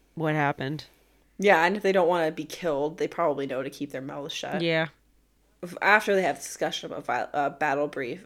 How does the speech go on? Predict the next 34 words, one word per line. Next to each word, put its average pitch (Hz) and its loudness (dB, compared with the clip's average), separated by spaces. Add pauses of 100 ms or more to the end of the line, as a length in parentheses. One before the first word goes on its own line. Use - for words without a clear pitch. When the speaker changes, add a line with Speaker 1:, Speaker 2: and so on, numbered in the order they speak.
Speaker 2:
Violet 185 4
realizes 226 4
that 190 4
nothing 262 2
that 220 4
this 190 -2
group 185 0
is 180 -4
doing 160 2
is 143 -6 (400)
really 139 -4 (200)
illegal, 143 -2
other 202 8
than 165 -2 (520)
the 156 -2
gathering 139 -4 (160)
itself. 147 -2
Like, 147 -4 (320)
they're 208 4
just 220 -2
trying 208 6
to 196 -2
help 196 -2
each 190 -6
other 151 -4
make 185 -4
it 190 -4
through 170 0
the 160 0
Rider 160 0
Squadron. 151 -6
And 147 -6
it's 160 -10
like, 151 0